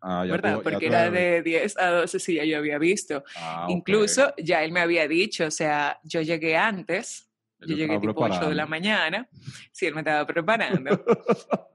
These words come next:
Speaker 2: Y, <laughs> pero qué manera, ¿eh? Qué manera. Todavía, Dios, él murió.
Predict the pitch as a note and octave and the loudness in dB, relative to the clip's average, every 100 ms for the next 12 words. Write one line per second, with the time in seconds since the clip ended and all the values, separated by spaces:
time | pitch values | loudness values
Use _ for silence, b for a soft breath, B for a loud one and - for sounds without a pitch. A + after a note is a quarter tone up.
0 | - - G#4+ - - - B3+ - D4 B3 | -4 2 4 2 0 -8 -10 -6 -4 -2
1 | A3+ G3 F3 D#3+ E3+ E3 E3 D3+ D#3+ C4+ | -2 -2 -6 -2 -2 0 2 2 0 -6
2 | _ _ _ F#3+ E3+ F#3 G3+ D#3 D#3+ D#3 | _ _ _ -2 0 0 -2 -2 -4 -2
3 | F3+ F3+ F3 F#3+ G3+ - D#3 F#3+ A3 B3 | 2 2 4 4 2 -2 -2 0 0 -4
4 | B B B F3 F#3+ G#3+ G3 E3 E3 | B B B -2 2 4 4 2 -2